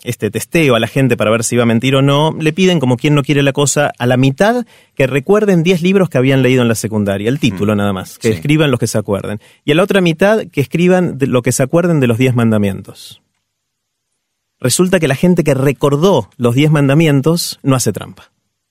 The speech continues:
Speaker 1: De alguna
Speaker 2: Ujú.
Speaker 1: manera, un recordatorio moral de qué es importante, cuáles son los valores que uno tiene,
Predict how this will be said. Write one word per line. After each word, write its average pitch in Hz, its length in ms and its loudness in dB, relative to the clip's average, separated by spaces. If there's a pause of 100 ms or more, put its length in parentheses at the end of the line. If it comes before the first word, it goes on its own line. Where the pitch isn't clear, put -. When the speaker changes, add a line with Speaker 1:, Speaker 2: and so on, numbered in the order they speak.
(1200)
Speaker 1:
De 131 140 -4
alguna 196 300 4
Speaker 2:
Ujú. 180 60 0
Speaker 1:
manera, 160 440 2
un 165 140 2
recordatorio 156 760 2
moral 135 500 0
de 107 100 -10
qué 160 100 -4
es - 120 -4
importante, 131 760 0
cuáles 143 220 -2
son 135 140 -2
los 127 100 0
valores 143 340 2
que - 80 -4
uno 123 160 2
tiene, 135 500 0